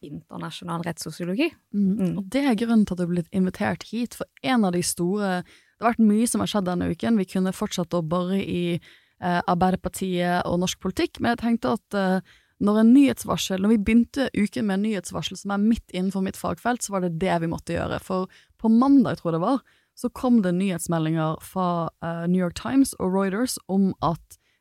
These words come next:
Speaker 2: den internasjonale straffedomstolen gjorde seg klar til å ta ut tiltaler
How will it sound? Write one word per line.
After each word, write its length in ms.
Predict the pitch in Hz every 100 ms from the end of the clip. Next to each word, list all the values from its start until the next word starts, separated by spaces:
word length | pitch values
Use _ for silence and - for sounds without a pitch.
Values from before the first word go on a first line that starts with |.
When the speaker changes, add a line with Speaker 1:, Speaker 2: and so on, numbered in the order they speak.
| -
Speaker 2:
den 120 | 196 -
internasjonale 640 | 208 190 165 151 165 156
straffedomstolen 800 | - 165 180 175 165 160 160 180 170
gjorde 320 | 175 170 190
seg 160 | 170
klar 240 | 160 170 170
til 120 | 165
å 20 |
ta 240 | - 170 165
ut 160 | - -
tiltaler 680 | - 165 - 185 165 -